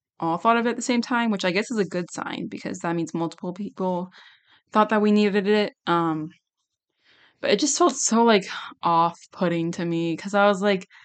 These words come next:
I told this teacher about it from the beginning of the summer, like, way before anyone else did,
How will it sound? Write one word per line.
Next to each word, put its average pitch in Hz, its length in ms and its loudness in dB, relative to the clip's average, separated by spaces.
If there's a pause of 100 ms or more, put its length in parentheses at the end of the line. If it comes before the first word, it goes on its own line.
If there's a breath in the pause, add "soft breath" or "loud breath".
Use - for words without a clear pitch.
(260 loud breath)
I 220 160 8
told 196 600 0 (160)
this 175 280 -4
teacher 196 400 -2
about 185 260 2
it 196 280 -2
from 180 140 -4
the 170 100 -2
beginning 165 500 -4
of 175 80 -2
the 160 60 -8
summer, 170 480 -4
like, 175 200 -4
way 175 180 -2
before 175 360 -2
anyone 165 360 -2
else 160 300 -6
did, 190 380 -2